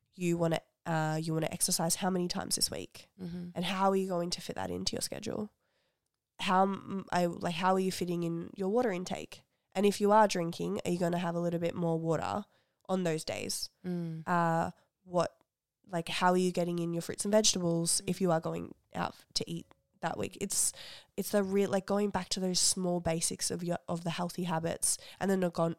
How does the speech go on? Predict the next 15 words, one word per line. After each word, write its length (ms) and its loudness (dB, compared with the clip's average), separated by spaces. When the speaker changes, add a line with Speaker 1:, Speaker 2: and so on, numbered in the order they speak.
Speaker 1:
and 160 0
the 60 0
non-negotiables 880 -2
that 140 -8
you 280 -2
have 520 -4
in, 500 2
that 120 0
you're 140 2
focusing 440 -2
on 400 -4
in, 280 -4
in 120 0
your 420 2
life, 500 2